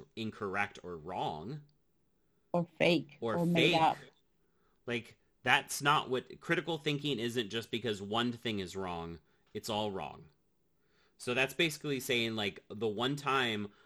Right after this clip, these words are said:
Speaker 1: I filled a balloon with helium and it didn't come down 'cause I didn't see it come down.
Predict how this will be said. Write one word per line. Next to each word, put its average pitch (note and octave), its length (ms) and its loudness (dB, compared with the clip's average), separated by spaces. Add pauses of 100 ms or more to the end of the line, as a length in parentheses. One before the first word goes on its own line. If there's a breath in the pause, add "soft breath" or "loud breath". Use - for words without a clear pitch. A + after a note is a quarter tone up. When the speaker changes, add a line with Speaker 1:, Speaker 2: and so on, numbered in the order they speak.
(180 soft breath)
Speaker 1:
I A#2 200 2
filled B2+ 280 0
a A2 40 -2
balloon A#2+ 440 2
with G#2 140 -4
helium G#2 640 -2
and A2 160 -2
it G#2+ 120 -4
didn't A#2+ 320 -2
come A2 220 -4
down A2+ 380 0
'cause A2 180 -6
I G2+ 80 -2
didn't G2+ 300 -4
see A#2 220 -2
it G#2 100 -4
come G#2 180 -6
down. G#2+ 280 -2